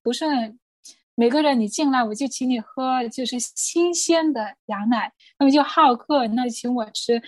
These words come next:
那每个人都喝，那你喝不喝呢？我就喝了，当时也没有想那么多，但是后来我就知道，就你要很小心，你要，但是在那个时候你要怎样拒绝呢？这也是要学的，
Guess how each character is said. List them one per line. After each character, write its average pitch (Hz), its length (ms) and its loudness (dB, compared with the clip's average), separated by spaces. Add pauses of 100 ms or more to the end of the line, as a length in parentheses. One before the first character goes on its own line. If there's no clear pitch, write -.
(160)
那 294 160 4
每 233 140 2
个 277 120 2
人 240 140 -2
都 254 80 -2
喝， 269 420 -2 (360)
那 262 220 -2
你 202 200 -8
喝 277 220 -6
不 269 100 -6
喝 269 220 0
呢？ 240 180 2
我 220 80 2
就 277 140 4
喝 277 240 0
了， 226 120 -2 (260)
当 349 140 4
时 349 140 2
也 294 80 4
没 220 100 -2
有 262 120 -4
想 214 260 -12
那 220 140 -6
么 214 140 -4
多， 214 300 -6 (400)
但 349 80 0
是 370 160 6
后 349 240 8
来 254 160 8
我 214 140 0
就 240 280 0
知 - 180 -4
道， 254 200 0
就 226 380 -8 (480)
你 254 100 6
要 339 160 8
很 320 140 0
小 214 220 0
心， 247 280 0
你 226 60 2
要， 247 240 2 (180)
但 392 140 4
是 311 120 0
在 339 300 2 (120)
那 311 100 0
个 277 80 2
时 247 140 -2
候 254 40 2
你 247 120 2
要 285 80 0
怎 208 180 -6
样 240 180 -2
拒 302 280 4
绝 202 320 -8
呢？ 208 200 -8 (180)
这 320 120 4
也 233 100 8
是 294 160 2
要 277 100 4
学 202 360 -6
的， 208 220 -6